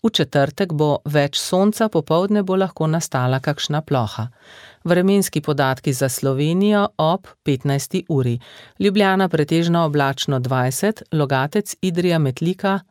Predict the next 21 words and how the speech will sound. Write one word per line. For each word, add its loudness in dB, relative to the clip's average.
dvajset -2
stopinj. -2
Maribor, 0
Tolmin, 2
Mežica 0
in 2
Rogaška 0
Slatina 0
sedemnajst 0
stopinj -2
Celzija. 0
Novo 2
mesto 2
pretežno 0
oblačno, 0
dvaindvajset, 0
Murska -2
Sobota -2
oblačno 0
in 0
dežuje, 0